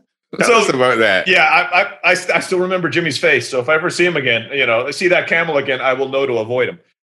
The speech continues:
Speaker 2: So my wife and I were doing, we spent about two months. We started in Spain, and then we ended up in Morocco, right? So we,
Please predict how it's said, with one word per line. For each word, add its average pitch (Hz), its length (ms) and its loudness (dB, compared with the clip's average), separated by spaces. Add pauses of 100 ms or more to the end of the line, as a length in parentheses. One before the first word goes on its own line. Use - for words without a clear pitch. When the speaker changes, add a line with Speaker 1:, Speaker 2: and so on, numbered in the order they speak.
(180)
Speaker 2:
So 185 120 2
my 185 140 0
wife 240 220 2
and 247 80 -4
I 208 80 0
were 185 120 -2
doing, 175 240 -2
we 170 80 -6
spent 208 200 -6
about 160 220 -2
two 190 140 -8
months. 135 240 -4
We 131 80 -8
started 180 320 -2
in 127 80 -12
Spain, 120 500 -4
and 113 100 -12
then 110 80 -10
we 110 120 -6
ended 107 200 -8
up 107 200 -2
in 104 80 -12
Morocco, 127 420 -4
right? 107 300 -6
So 120 160 -4
we, 117 420 -8